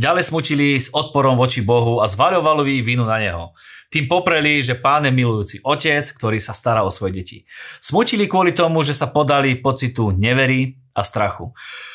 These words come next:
Tento smutok dovolil, aby ich pocity premohli ich myslenie a činy, namiesto toho, aby boli riadne, e, vierou v živého Boha. Smutili aj nad stratou. Často smutíme aj my nad niečím, čo zomrelo. Cítili, že sľub Kanánu zomrel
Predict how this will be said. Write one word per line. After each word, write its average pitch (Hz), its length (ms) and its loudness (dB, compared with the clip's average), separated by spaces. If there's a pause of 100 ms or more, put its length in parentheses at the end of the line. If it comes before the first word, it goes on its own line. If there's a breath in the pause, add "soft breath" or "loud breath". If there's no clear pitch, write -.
(160 loud breath)
Tento 147 240 0
smutok 151 460 0
dovolil, 139 480 4
aby 110 320 2
ich - 100 -8
pocity 123 400 -2
premohli 110 560 -2
ich 98 80 -4
myslenie 107 560 0
a 92 140 -4
činy, 110 500 -2
namiesto 107 460 -2
toho, 107 480 0 (240 loud breath)
aby 170 160 2
boli 127 240 4
riadne, 110 640 0
e, 101 140 -4 (260)
vierou 98 640 0
v 92 80 -10
živého 90 380 -6
Boha. 87 260 -10 (480 soft breath)
Smutili 156 520 0
aj 139 160 4
nad 127 160 0
stratou. 117 640 -2 (400 loud breath)
Často 208 240 0
smutíme 156 480 0
aj 131 160 4
my 139 80 4
nad 131 160 2
niečím, 123 400 0
čo 117 160 -2
zomrelo. 98 560 -2 (320 loud breath)
Cítili, 143 400 -2
že 131 80 2
sľub 120 240 -6
Kanánu 127 440 2
zomrel 123 600 0